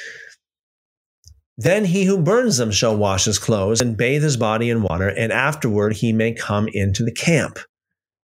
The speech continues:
This shall be a statute forever for you.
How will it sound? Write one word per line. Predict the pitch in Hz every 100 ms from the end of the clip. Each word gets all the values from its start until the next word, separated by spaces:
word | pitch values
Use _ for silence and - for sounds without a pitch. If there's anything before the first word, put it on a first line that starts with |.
| -
This | 123 202 -
shall | - 165
be | 165 165
a |
statute | 151 - 147 151 - - 139
forever | - 143 - 170 190 185 95 -
for | 139 - 107 90
you. | 82 58